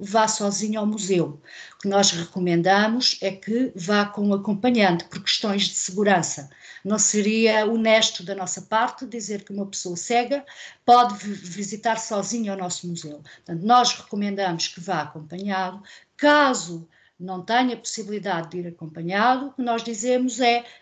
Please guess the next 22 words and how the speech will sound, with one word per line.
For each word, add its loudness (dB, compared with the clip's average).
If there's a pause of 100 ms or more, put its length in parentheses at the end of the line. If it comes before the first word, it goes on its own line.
(100)
entre 0
em -6
contacto -4
conosco, 0 (320)
nós 4
teremos -2
um, -14
um -6
funcionário 2
que -16
o 0
irá 4
acompanhar -2
na -6
sua -4
visita. -8
Portanto, -6 (280)
consideramos 2
isto -4
estritamente -6
necessário, 0 (120)
que -2